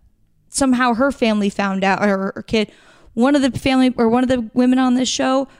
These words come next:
her, uh, child never knew that this is what she did. That's how they found out. It's br-, it, like,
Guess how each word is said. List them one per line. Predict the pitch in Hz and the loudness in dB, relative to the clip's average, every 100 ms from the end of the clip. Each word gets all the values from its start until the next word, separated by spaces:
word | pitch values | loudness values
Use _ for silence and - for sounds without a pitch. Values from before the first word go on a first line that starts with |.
| _ | _
her, | - 226 208 208 - _ - | -4 -2 0 -2 -8 _ -6
uh, | 208 208 208 | -4 -2 -4
child | - 233 240 247 214 | -2 0 0 -2 -2
never | 240 240 | -2 -2
knew | 240 247 247 | 0 0 0
that | 226 | -2
this | 233 240 | -4 -6
is | 220 | -8
what | 233 | -8
she | - 226 | -6 -2
did. | 247 262 269 - _ _ _ - - - - | 0 0 -2 -12 _ _ _ -20 -20 -20 -14
That's | - 220 | -10 -4
how | 214 | -4
they | 208 214 | 0 -2
found | 226 254 247 | -2 -4 -2
out. | 269 269 311 _ _ - - - | -2 -2 -4 _ _ -20 -16 -10
It's | 214 | -10
br-, | - 262 | -2 0
it, | 247 233 | 0 0
like, | 220 - | -2 -4